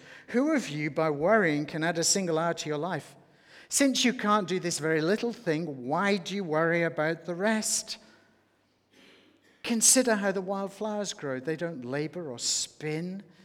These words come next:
Yet I tell you, not even Solomon in all his splendor was dressed like one of these. If that's how God clothes the grass of the field, which is here today and tomorrow is thrown into the fire, how much more will he clothe you,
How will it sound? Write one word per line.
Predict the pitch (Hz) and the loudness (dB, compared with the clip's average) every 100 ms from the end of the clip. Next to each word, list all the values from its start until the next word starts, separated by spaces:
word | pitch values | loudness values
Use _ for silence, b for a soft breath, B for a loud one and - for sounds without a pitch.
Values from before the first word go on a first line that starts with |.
| B B B B | B B B B
Yet | 185 202 | -4 -2
I | 185 | -2
tell | - 202 | -2 -2
you, | 185 | -2
not | 170 160 165 226 233 233 - | -2 -2 0 -2 -2 -8 -4
even | 294 196 196 | -2 -2 -4
Solomon | 190 - 214 180 151 139 | -2 2 2 0 0 0
in | 147 | 0
all | 165 180 | -2 -2
his | 156 156 | -2 0
splendor | - 226 233 175 | 0 2 2 2
was | 143 131 | 0 0
dressed | 175 170 | -2 0
like | 151 143 | -2 -2
one | 160 | -2
of | 151 | -4
these. | 143 156 139 139 B B B B B B B B _ _ _ _ - | -2 -2 -2 -6 B B B B B B B B _ _ _ _ -10
If | 196 | -6
that's | 233 262 254 - | 0 0 2 0
how | - 196 190 | 0 0 0
God | 156 175 175 - | 0 0 0 -6
clothes | - 156 151 147 | -6 -2 -2 -4
the | - | -8
grass | 131 139 131 - | -4 -2 -2 -4
of | |
the | 120 | -8
field, | - 117 120 120 - - | -10 -8 -8 -10 -14 -6
which | 196 | -2
is | 220 | 2
here | 262 269 | 2 2
today | 185 143 151 | 0 2 2
and | 143 | 0
tomorrow | 147 151 147 135 | -4 -2 -2 -2
is | 131 | -4
thrown | - 151 147 | -4 -4 -2
into | 135 135 | -4 -6
the | 123 | -8
fire, | - 185 156 135 B B B | -6 -2 0 -2 B B B
how | 196 247 | 4 6
much | 262 254 165 | 6 4 2
more | 165 190 | -2 0
will | 202 | 0
he | 214 | -2
clothe | 214 220 220 214 | -2 0 0 -2
you, | 214 285 294 | -6 -6 -8